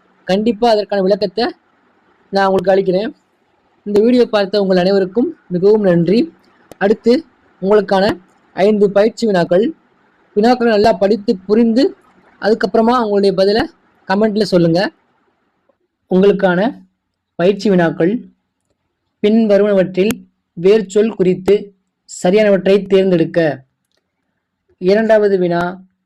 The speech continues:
பின்வரும் கூற்றுகளில் சரி, சரி தவறானதை தேர்ந்தெடுக்கவும். மூன்றாவது வினா, வேர்ச்சொல்லை கண்டறிக.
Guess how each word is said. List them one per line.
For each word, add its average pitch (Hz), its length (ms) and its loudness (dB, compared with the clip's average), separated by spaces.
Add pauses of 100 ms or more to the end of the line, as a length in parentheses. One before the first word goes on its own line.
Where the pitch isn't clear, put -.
(520)
பின்வரும் 214 540 0
கூற்றுகளில் 196 560 2 (640)
சரி, 190 400 -2 (500)
சரி 185 540 -2
தவறானதை 214 500 2 (280)
தேர்ந்தெடுக்கவும். 165 680 0 (1900)
மூன்றாவது 208 460 2
வினா, 170 200 0 (960)
வேர்ச்சொல்லை 208 560 2 (360)
கண்டறிக. 170 440 2